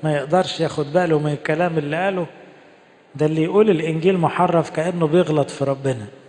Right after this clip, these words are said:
كأنه بيقول له: "يا رب، أنت مش عارف تحافظ على كلمتك؟"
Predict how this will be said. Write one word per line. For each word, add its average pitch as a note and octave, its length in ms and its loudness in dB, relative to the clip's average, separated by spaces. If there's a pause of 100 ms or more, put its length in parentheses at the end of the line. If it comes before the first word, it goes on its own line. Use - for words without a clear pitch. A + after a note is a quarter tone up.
(260)
كأنه F3 320 0
بيقول E3 320 -2
له: D#3+ 60 6
"يا D#3+ 60 6
رب، E3 220 2
أنت D#3 160 -2
مش D3 220 -2
عارف D#3+ 260 -2
تحافظ D3 460 -4
على C3+ 220 -2
كلمتك؟" D#3 600 -4